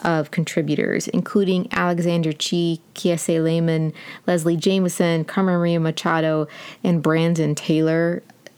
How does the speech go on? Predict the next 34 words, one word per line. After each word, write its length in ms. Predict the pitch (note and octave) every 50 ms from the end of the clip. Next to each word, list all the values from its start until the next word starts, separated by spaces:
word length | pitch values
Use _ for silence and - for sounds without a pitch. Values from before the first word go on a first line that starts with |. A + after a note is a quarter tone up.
| _ _ _
just 400 | - - D#3 D3+ - - - -
a 80 | C#4+ -
few 580 | - - - F3+ F3+ F#3 F3+ F3+ F#3 F#3 G3+ -
of 160 | F3 E3+ E3+
them. 460 | F3 E3+ E3+ E3+ F3 F#3+ F#3+ F#3+ G3 - - -
Um, 260 | G3+ F3+ E3+ E3 E3
they 120 | E3 F3 E3+
are 140 | E3 E3 -
all 360 | - F#3+ F3+ F3+ F3+ F3 - - _ _ _ _ _ -
amazing 880 | F#3 F3+ F3+ F#3+ G3 G#3+ C4 C4+ C#4 C#4+ C4+ A#3+ G#3 G3+ F3+ E3 D#3+ D#3+
prose 400 | - - C4 B3+ B3 A#3 A3 -
stylists. 760 | - - E3+ E3 D#3+ D#3 D#3 D3+ D3 C#3+ - - - - - - - - - - - - -
And, 160 | A3 A3 A3
you 60 | A3+ A3
know, 340 | A3 A3 A3 A3 G#3 G#3 - _ _ _ _ - -
a 80 | A3
lot 360 | G#3+ G#3+ A#3 C#4+ E4 F#4+ F#4 D#4
of 120 | C4 -
time 400 | - G3+ F3+ E3+ E3 D#3+ D#3+ - -
I'm 260 | F3+ F#3 F#3 F#3 F3
reading 420 | F3 F#3+ G#3+ G#3+ G#3 G3+ F#3+ F#3
an 80 | F3+ E3+
anthology 720 | E3 E3 D#3+ D#3 - D#3+ D#3+ D#3+ D#3+ D#3+ D3+ D3+ D#3 D3+
to 140 | D3+ - F#3+
learn 180 | G3 G3 F#3+ F3+
more 280 | E3+ E3 D#3+ D#3+ E3+
about 460 | E3+ D#3+ - F3 E3 D#3+ D#3+ - - - - - - - - - _ - - -
someone's 440 | - - A3 A3+ A3+ A3+ A3 G#3 - - - -
perspective 640 | - G3+ G3+ - - E3 E3 - - F3+ F3 D#3+
or 140 | E3 E3 D#3
way 200 | D3 D#3 D3+ D3
of 220 | D3 D3+ D3 - E3
life, 560 | D#3+ D3+ D3+ D3+ D3+ D3+ D3+ D3+ - - -
or 600 | - - E3 D#3 D3+ D3+ D3 D3 D3 C#3+ D3 -